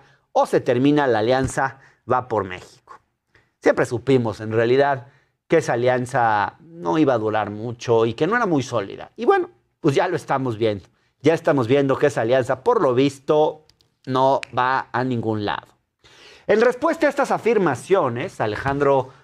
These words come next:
Moreno respondió que al pri no lo presiona nadie,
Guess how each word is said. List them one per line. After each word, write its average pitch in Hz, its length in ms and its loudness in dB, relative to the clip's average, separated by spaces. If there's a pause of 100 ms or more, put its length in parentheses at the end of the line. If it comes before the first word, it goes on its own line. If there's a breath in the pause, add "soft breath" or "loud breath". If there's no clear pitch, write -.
(100)
Moreno 151 460 2
respondió 139 840 0
que 147 420 -2 (180)
al 117 200 -6
pri 156 480 0 (540)
no 120 420 2
lo 233 120 0
presiona 185 440 0
nadie, 101 260 -8